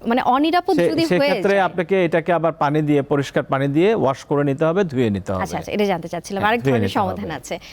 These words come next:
Speaker 1: আচ্ছা,
Speaker 2: জি।
Speaker 1: এরপরে উনি যে প্রশ্নটি করেছিলেন, সেই জায়গা থেকে।
Speaker 2: আচ্ছা, আহ, আরেকটি প্রশ্ন করেছেন, গ্যাপের ক্ষেত্রে জমির চারপাশে বেড়া থাকতে হয়।
Speaker 1: হুম।
Speaker 2: তো আমাদের কৃষক ভাইরা সাধারণত নেট দিয়ে বেড়া দেয়, যাতে কোনো প্রকার পশু পাখি বা অ্যানিম্যাল ফসলের মাঠে ঢুকতে না পারে।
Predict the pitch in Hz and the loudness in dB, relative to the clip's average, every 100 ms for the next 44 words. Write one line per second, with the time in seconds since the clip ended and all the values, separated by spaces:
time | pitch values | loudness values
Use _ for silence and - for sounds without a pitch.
0 | - - 262 269 339 339 330 320 302 285 | -14 -4 0 2 2 2 0 0 -2 -2
1 | 285 302 262 247 208 - 202 202 262 226 | -4 -4 -2 -2 -2 -4 -6 -4 -2 0
2 | 202 202 127 - 113 - - - - - | 0 0 -2 -2 -6 -8 -18 -20 -20 -20
3 | - - 131 135 135 151 156 185 196 - | -10 0 2 2 2 0 -4 -2 -2 0
4 | 196 185 175 165 185 180 160 147 143 170 | 0 2 2 2 2 2 2 0 0 -2
5 | 170 175 - 180 185 190 202 117 135 147 | -2 -2 0 0 2 -2 -4 -2 0 2
6 | 147 160 143 147 151 139 127 127 131 - | 0 0 -2 -2 -2 0 0 0 -4 -2
7 | 104 113 180 180 - - - _ - 139 | -2 -2 -4 -10 -20 -20 -20 _ 0 2
8 | 143 156 160 160 170 175 160 170 156 160 | 4 2 0 0 0 0 2 2 2 0
9 | 147 151 151 143 139 135 131 147 127 113 | 2 0 0 2 2 0 0 2 2 0
10 | 104 95 87 95 127 127 160 165 - - | 0 -2 -4 -2 -2 0 0 -2 -8 -20
11 | - - 147 170 180 175 170 165 143 156 | -10 -2 0 0 0 0 0 -2 -2 0
12 | 156 - 160 147 127 143 170 190 135 - | -2 0 0 2 2 2 2 0 -4 0
13 | 139 139 127 120 123 117 147 117 113 104 | 0 2 0 0 -4 -4 -2 0 0 0
14 | 107 | -4